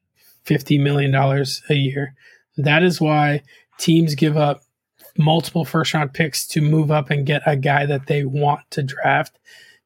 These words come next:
because one player can ultimately change, like, the fate of your team. Like, Nico Collins looked great last year, but with C J Stroud, he's, like, a top twelve receiver.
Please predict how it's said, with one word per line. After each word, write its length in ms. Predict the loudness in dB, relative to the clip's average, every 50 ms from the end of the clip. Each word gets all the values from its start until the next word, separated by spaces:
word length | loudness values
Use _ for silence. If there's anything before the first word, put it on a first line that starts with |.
| _
because 680 | -2 -2 -2 0 0 2 4 4 2 2 -2 -6 -10 -14 _ _ _ _ _ _ _ _ _ -8
one 400 | -4 0 2 4 4 4 4 2
player 420 | 0 0 2 4 4 2 2 0
can 380 | -2 -4 -4 -4 -4 -4 -6 -10 _ _ _ _ _ _ -6 -4
ultimately 380 | -2 -2 -2 -2 -4 -6 -6 -6
change, 500 | -6 -6 -4 -2 -2 -2 -2 -2 -4 -4
like, 160 | -6 -6 -6
the 80 | -8 -12
fate 220 | -8 -6 -4 -4 -2
of 60 | -2
your 140 | -4 -4 -4
team. 320 | -6 -8 -8 -8 -10 -14 -20 _ _ _ _ _ _ _ _ _ -2
Like, 360 | -2 0 0 -2 -4 -10 _ _ _ _ 0
Nico 280 | 2 2 4 4 2 2
Collins 360 | 2 4 4 4 2 2 0
looked 140 | -2 -2 -2
great 260 | -2 0 0 2 2
last 300 | 2 2 0 0 0 0
year, 260 | 2 0 0 -2 -6 _ _ _ _ _ _ _ _ _ _ _
but 140 | -2 -2 0
with 160 | 0 -2 -4
C 160 | -2 -2 0
J 140 | 2 2 0
Stroud, 340 | 0 0 2 2 2 2 0
he's, 240 | 0 -2 -2 -2 -2
like, 240 | -2 -2 -2 -4 -4 -4
a 80 | -4 -4
top 340 | -2 -2 -2 -2 -2 -4 -4
twelve 480 | -2 0 0 0 0 -2 -6 -12 -20 _ _ -4
receiver. 560 | -4 -2 -2 -2 -2 -2 -4 -6 -12 -18